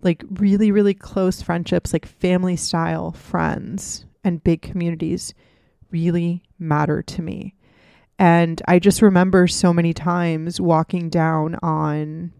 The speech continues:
the Strand in Manhattan Beach and sitting there and being like, "God, this is so beautiful," and, like, "Anybody would kill to be here"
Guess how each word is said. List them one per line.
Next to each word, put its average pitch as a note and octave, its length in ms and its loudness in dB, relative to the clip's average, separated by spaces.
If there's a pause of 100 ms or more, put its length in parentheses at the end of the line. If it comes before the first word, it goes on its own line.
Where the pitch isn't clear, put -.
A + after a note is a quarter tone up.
(180)
the E3+ 100 -4
Strand F3+ 760 -2 (540)
in G3+ 140 4
Manhattan F3+ 400 0
Beach D#3+ 500 -2
and E3 640 -2 (100)
sitting G3+ 320 2
there F3+ 180 2
and E3+ 120 0
being E3+ 160 0
like, D#3+ 140 -2
"God, D3+ 160 -2
this D#3+ 160 -6
is D3+ 60 -10
so C#3+ 180 -4
beautiful," F#3+ 960 2
and, D#3 160 -6
like, - 320 -12 (500)
"Anybody F#3+ 400 6
would E3 240 0
kill F#3+ 440 4
to F#3+ 160 0
be E3+ 200 2
here" D#3+ 560 0